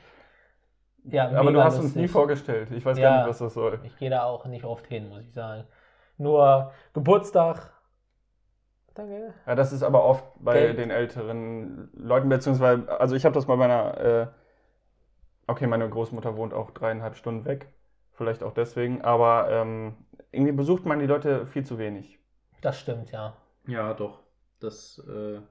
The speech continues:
Speaker 1: Aber hat halt auch nicht
Speaker 3: das
Speaker 1: jemand
Speaker 3: war
Speaker 1: Zeit dafür, ne?
Speaker 2: Ja, es ist schwierig, aber wenn man dann da ist, ist es nice.
Speaker 3: Ich wollte
Speaker 1: Ja.
Speaker 3: auch grad sagen, es ist immer, es ist immer schön, äh, ich hab, meine eine Oma wohnt hier halt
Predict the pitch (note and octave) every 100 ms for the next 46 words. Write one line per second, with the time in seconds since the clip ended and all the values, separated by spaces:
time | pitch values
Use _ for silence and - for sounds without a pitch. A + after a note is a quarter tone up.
0 | _ _ _ C#3 B2+ B2 B2+ C#3 C3 C#3+
1 | D3 C#3+ A2 G#2+ E3+ E3+ A#2+ - G2+ G2+
2 | C#3+ E3 E3+ C3+ C3+ D3+ - F3 C#3 B2
3 | C3+ C3+ D3+ D#3+ C#3+ C3 D3 F#3 F#3 D#3+
4 | F#3 F3+ F3 G#2+ F#2+ - _ _ _ _
5 | C#3 - _ - C3+ D3 C#3 G#2+ A2 C#3
6 | C3+ C3 D3+ - F#3 F#3 D3 D#3 D3+ -
7 | F3 F3+ F3 - C#3+ C#3 C3+ - C3+ B2+
8 | B2+ C3+ C3+ C#3 C3 C3 C3 C#3 A#2+ A#2+
9 | A2+ A2